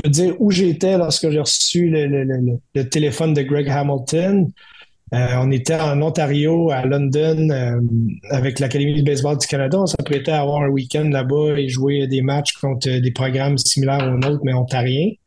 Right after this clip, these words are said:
J'étais en train de lancer la pratique au bâton, mon téléphone sonne. Je regarde l'afficheur, c'est Greg Hamilton.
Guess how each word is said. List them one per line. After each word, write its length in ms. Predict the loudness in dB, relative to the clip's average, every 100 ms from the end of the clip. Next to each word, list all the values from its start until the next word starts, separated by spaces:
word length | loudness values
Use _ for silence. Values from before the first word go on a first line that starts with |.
| -20 -20 -20 _ _ -10
J'étais 160 | -6
en 80 | -2
train 140 | 0
de 60 | 0
lancer 260 | 2 0 0
la 60 |
pratique 320 | 0 -2 -2
au 80 | 0
bâton, 420 | 0 0 -2 0
mon 120 | 0 0
téléphone 440 | -2 -2 -2 -2
sonne. 640 | 0 0 0 0 0 0 -4 _ _ _ _ _ _ _ _ _ -10
Je 80 | -4
regarde 260 | -2 0
l'afficheur, 600 | 0 -2 -2 0 0 0
c'est 300 | -2 -6 -2
Greg 220 | 0 2 0
Hamilton. 680 | 0 -2 -2 -2 0 0